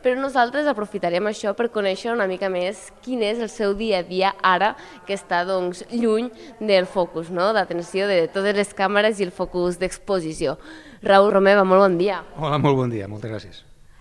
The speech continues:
Speaker 1: T'hem vist amb el barret de conseller, t'hem vist també amb el gorro de, de natació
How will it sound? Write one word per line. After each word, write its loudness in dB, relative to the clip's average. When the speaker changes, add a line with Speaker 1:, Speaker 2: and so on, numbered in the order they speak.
Speaker 1:
T'hem 2
vist -2
amb -2
el 2
barret 0
de 2
conseller, -4
t'hem 0
vist -4
també 0
amb 2
el 0
gorro 0
de, 0
de 2
natació 2